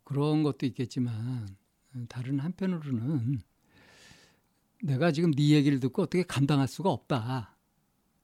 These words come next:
그거를 그런 줄 모르고 그냥 "아, 내가 더 심해." 뭐 이런 식으로 이제 얘기를 하는 것일 경우가 많아요.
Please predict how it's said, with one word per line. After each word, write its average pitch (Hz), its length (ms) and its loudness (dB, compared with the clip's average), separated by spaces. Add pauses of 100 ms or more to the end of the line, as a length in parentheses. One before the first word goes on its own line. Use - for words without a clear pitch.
(1500)
그거를 156 500 0 (460)
그런 156 240 2
줄 170 120 2
모르고 131 420 0
그냥 135 360 2
"아, 139 140 0
내가 139 280 0
더 143 100 0
심해." 135 400 -2
뭐 123 180 2
이런 135 200 4
식으로 127 340 -2
이제 123 220 2
얘기를 117 320 -2
하는 139 480 0 (600)
것일 135 240 -6
경우가 120 340 -4
많아요. 104 580 -8